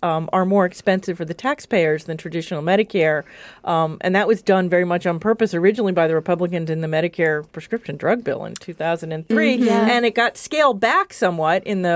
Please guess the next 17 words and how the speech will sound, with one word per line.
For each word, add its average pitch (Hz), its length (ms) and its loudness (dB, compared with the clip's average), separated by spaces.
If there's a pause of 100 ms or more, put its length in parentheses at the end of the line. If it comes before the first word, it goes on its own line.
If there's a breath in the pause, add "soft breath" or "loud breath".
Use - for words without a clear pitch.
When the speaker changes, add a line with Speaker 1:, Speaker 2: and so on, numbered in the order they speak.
Speaker 1:
Affordable 165 400 0
Care 262 260 2
Act 160 240 0
so 190 120 -2
that 170 160 -4
they're, 165 220 2 (240 loud breath)
but 220 120 4
they're, 214 160 4 (240)
they're 220 440 0
still 294 360 0
being 226 280 4
overpaid, 196 560 0
though. - 80 -6 (140)
They're 180 200 4
still, 233 140 2
Speaker 2:
Right. 196 140 -14
Speaker 1:
so 190 260 4